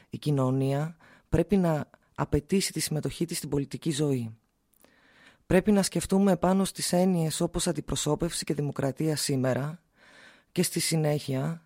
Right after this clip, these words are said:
το πώς θα μπορούσε να γίνει αυτή η αλλαγή στο πολιτικό σύστημα,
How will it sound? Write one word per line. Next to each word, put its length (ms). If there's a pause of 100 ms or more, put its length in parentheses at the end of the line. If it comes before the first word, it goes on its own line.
(440)
το 120
πώς 200
θα 100
μπορούσε 400
να 120
γίνει 440
αυτή 240
η 60
αλλαγή 340
στο 140
πολιτικό 480
σύστημα, 640